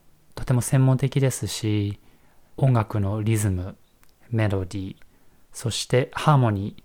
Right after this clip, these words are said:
ーの成り立ち、どのように音楽が、西洋音楽ですね、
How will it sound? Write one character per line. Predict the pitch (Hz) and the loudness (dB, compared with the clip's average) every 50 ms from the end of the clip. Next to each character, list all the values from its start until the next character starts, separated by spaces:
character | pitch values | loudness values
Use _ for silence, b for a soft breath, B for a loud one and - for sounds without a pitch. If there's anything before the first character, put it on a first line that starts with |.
| b b b b b b - | b b b b b b 0
ー | 139 | 2
の | 147 147 | 2 2
成 | 143 127 117 120 | 2 2 2 2
り | 117 | 2
立 | - 117 110 | 0 -2 -4
ち、 | - - - - 107 113 - - _ - - | -2 -4 -6 -4 -6 -6 -6 -10 _ -12 0
ど | - 143 | 2 4
の | 143 143 143 | 4 6 4
よ | 135 131 127 123 | 4 2 2 2
う | |
に | 127 131 131 135 135 139 139 b b b b b b b b b b b _ _ _ _ - - | 2 2 2 2 0 0 -2 b b b b b b b b b b b _ _ _ _ -8 -2
音 | - 131 127 | 0 2 2
楽 | 117 107 - 120 110 | 2 0 -2 -2 -2
が、 | 113 113 120 - - | 0 -2 -2 -2 -4
西 | - - 156 151 151 | -2 2 4 4 4
洋 | 151 156 | 6 4
音 | 160 | 4
楽 | 143 127 - - 98 - - - - - - - | 2 0 -2 -4 -10 -10 -10 -14 -20 -20 -18 -10
で | - 110 - | -8 -8 -6
す | - - | -4 -2
ね、 | 117 117 117 123 123 | -2 0 0 -2 -2